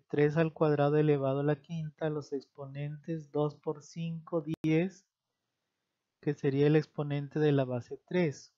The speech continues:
En el caso de dos por tres al cuadrado salen simplemente con dos al cuadrado por tres al cuadrado.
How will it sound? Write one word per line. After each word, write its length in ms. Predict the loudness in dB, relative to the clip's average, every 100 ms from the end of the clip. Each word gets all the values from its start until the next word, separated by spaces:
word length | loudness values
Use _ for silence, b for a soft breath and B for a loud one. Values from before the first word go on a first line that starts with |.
| _ _ _ _ _ _ -12
En 160 | -6
el 180 | -4 -4
caso 480 | -2 -2 0 -2 0
de 340 | 2 2 -2 -10 _ _ _ _ _
dos 260 | -4 -2 -2
por 260 | -4 -4
tres 300 | 0 0 2
al 160 | 0 0
cuadrado 480 | 0 2 4 4 0
salen 400 | 0 2 2 -2
simplemente 680 | -10 -12 -18 -20 -20 -20
con 280 | -14 -12 -10
dos 340 | -4 -2 -2 -8
al 240 | -4 -4 -4
cuadrado 720 | -4 0 4 4 2 -4 -8
por 240 | -10 -10 -12
tres 460 | -4 0 0 -2 -10 -8
al 240 | -6 -6
cuadrado. 480 | -4 -6 -6 -10